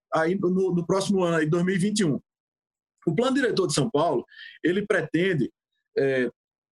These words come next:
adensar os corredores, né? E aí, a, a forma de adensar os corredores que o plano escolheu foi limitando vaga de estacionamento. Então, existe uma relação de vaga de estacionamento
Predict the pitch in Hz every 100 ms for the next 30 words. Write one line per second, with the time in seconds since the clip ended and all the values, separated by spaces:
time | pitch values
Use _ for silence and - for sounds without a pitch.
0 | - 202 226 202 156 190 254 226 - 220
1 | 220 160 143 - - _ _ _ _ _
2 | _ _ - 135 180 - 160 202 226 240
3 | - 202 185 170 262 285 254 226 202 147
4 | 165 151 165 151 135 131 117 202 185 156
5 | 147 131 120 - 143 147 151 120 147 147
6 | - _ _ _ _ - 185 202 240 -
7 | 170 247 240 214 226 220 147 220 262 226
8 | 220 - 208 240 254 156 120 - - 185
9 | 214 180 269 285 233 202 165 147 135 143
10 | 147 175 190 - 151 147 139 120 127 160
11 | 277